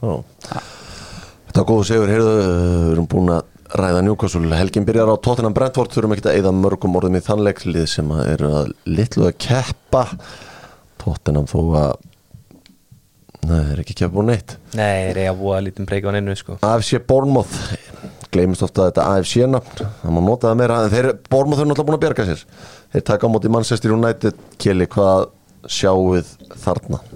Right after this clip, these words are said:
Speaker 2: Bournemouth Manchester United,
Speaker 1: Já.
Speaker 2: ég held að þetta farið solid tvö núll fyrir Manchester United. Fyrir mér eru bara Bournemouth, þeir eru búin að halda sér uppi og
Speaker 1: Mhm.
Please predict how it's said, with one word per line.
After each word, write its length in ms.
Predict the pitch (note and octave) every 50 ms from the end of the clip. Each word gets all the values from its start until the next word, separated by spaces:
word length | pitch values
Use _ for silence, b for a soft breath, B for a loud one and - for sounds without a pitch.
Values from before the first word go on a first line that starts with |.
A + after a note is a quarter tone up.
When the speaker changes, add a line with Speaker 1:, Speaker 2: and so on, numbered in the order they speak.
| - - - - - - - - -
Speaker 2:
Bournemouth 340 | - A#2+ A#2+ B2+ C#3 C3+ B2+
Manchester 280 | D3+ D3+ D3 - - E3
United, 360 | E3 D#3 C3 G#2+ F#2+ - - - -
Speaker 1:
Já. 60 | F2+
Speaker 2:
ég 100 | D2+ G#2+
held 120 | G#2+ G#2 F#2+
að 60 | F#2+
þetta 80 | G2 -
farið 200 | A2 A2 G#2 -
solid 280 | - - A2+ A2 G#2+ -
tvö 160 | - A#2+ A2+
núll 140 | A2 A2 G#2+
fyrir 120 | G#2+ A2 G#2+
Manchester 300 | A2+ A2 - - G#2+ A2+
United. 260 | A2+ A2 A2 - - - - -
Fyrir 180 | - G#2+ G#2+
mér 100 | G#2+ A2 A2 G#2+
eru 60 | A2+
bara 160 | G#2+ - A2 -
Bournemouth, 400 | - A#2+ A#2+ A#2+ B2 B2 A#2 -
þeir 140 | - A#2 A2+
eru 120 | A2+ A2+ G#2+
búin 260 | - A#2+ B2 A#2+ A#2
að 80 | A2+
halda 120 | B2 A#2+ -
sér 140 | - A#2+ A#2+
uppi 180 | - - - A#2+ A#2 A2+
og 160 | G2 - - B B B
Speaker 1:
Mhm. 300 | B D#2+ D2 D2+ D#2+ E2